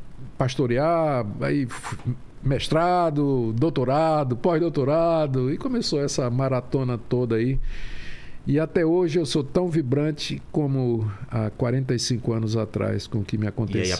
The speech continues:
Speaker 2: aparece a internet, né? Nesse
Speaker 1: Aparece a
Speaker 2: meio do caminho.
Speaker 1: internet aí que amplifica, né?
Speaker 2: É.
Speaker 1: Tudo aquilo que a gente aprendeu e tudo.
Speaker 2: Que história maravilhosa, pastor.
Speaker 1: Foi, foi isso que
Speaker 2: Poxa.
Speaker 1: aconteceu comigo, Vilela.
Speaker 2: E,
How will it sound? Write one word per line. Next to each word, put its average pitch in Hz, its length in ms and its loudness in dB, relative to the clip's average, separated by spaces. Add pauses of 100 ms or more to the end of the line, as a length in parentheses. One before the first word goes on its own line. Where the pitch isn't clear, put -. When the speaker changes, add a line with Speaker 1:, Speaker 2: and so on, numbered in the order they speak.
Speaker 2:
aparece 101 240 0
a - 20 -2
internet, 143 600 -2
né? 127 160 0 (200)
Nesse 101 200 -4
Speaker 1:
Aparece 147 200 0
a - 20 0
Speaker 2:
meio 151 100 0
do - 40 -10
caminho. 127 180 2 (100)
Speaker 1:
internet 156 420 0
aí 135 240 0
que 113 460 0 (500)
amplifica, 156 800 2
né? 135 320 0
Speaker 2:
É. 78 40 -10 (140)
Speaker 1:
Tudo 117 200 -2
aquilo 113 260 -2
que 113 140 -2
a 107 60 0
gente 110 300 0
aprendeu 113 680 0
e 107 80 0
tudo. 117 400 -2 (240)
Speaker 2:
Que - 140 -6
história 147 340 -2
maravilhosa, 127 720 0
pastor. 147 280 -6
Speaker 1:
Foi, - 80 -6
foi 185 160 2
isso 170 120 0
que 143 80 2
Speaker 2:
Poxa. 156 120 0
Speaker 1:
aconteceu 180 360 0
comigo, 131 420 2 (220)
Vilela. 110 420 0
Speaker 2:
E, 160 100 -2